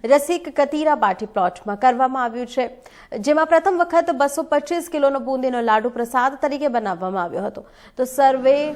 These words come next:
જ્ઞાતિજનોએ આ વિશાળ લાડુના દર્શન પણ કર્યા હતા. સંત શિરોમણી શ્રી જલારામ બાપાના સૂત્ર દેને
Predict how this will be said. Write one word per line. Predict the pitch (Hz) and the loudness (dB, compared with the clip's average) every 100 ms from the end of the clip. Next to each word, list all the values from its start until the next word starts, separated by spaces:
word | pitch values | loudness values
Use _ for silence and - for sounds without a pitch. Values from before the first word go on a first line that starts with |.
| - - - 202 | -12 -16 -6 4
જ્ઞાતિજનોએ | 247 277 311 285 208 214 202 170 165 - | 6 6 2 -6 -4 -6 -6 -8 -10 -4
આ | 220 240 | 0 2
વિશાળ | 240 240 269 254 254 | 0 2 4 4 4
લાડુના | 240 262 254 202 | 2 2 -2 -2
દર્શન | 196 - 269 | -6 -8 -8
પણ | 240 185 | -6 -6
કર્યા | 175 170 165 | -6 -6 -6
હતા. | 175 190 - - | -8 -12 -14 -6
સંત | 220 214 | -6 -6
શિરોમણી | 220 220 196 196 196 208 | -6 -4 -4 -4 -6 -6
શ્રી | - 208 | -8 -6
જલારામ | 220 196 190 190 | -2 0 -2 -2
બાપાના | 185 185 202 202 | -4 -6 -8 -8
સૂત્ર | 202 254 - 220 | -8 -10 -6 -4
દેને | 202 226 254 262 | 0 0 0 -2